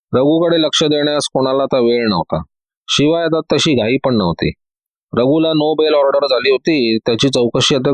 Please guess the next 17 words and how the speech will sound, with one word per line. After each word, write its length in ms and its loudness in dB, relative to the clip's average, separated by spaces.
कधी 300 2
करता 460 0
येऊ 180 4
शकत 320 0
होती. 280 0
याच 420 0
पार्श्वभूमीवर 1120 0
सोमवार 480 0
दिनांक 440 -2
एकोणतीस 500 0
रोजी 420 2
रजेवरून 480 2
कामावर 520 0
हजर 220 2
झालेल्या 520 2
इन्स्पेक्टर 560 0
जयकरांनी 800 0